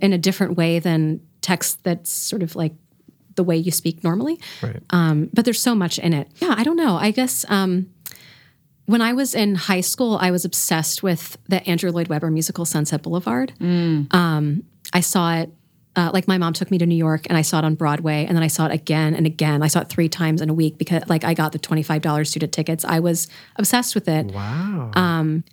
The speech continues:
Speaker 1: like, there's just something, the role is so outrageous and fabulous. Um, and, like, I mean, I don't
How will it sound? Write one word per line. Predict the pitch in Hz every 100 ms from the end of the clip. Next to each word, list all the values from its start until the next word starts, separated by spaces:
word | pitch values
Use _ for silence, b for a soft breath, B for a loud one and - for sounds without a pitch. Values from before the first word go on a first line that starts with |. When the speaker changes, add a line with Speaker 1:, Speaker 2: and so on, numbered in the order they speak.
| -
Speaker 1:
like, | 202
there's | - 202
just | - 254
something, | - 214 202 208 196
the | 196
role | 185 196 208 202
is | 175
so | - - - 202 202
outrageous | 170 170 160 156 147 151 - - - B B B B
and | 175 165 151
fabulous. | - - 160 165 143 147 151 - -
Um, | 160 147 151 - _ -
and, | 180 180 - - -
like, | 208
I |
mean, | 208 214
I |
don't | 202 202 190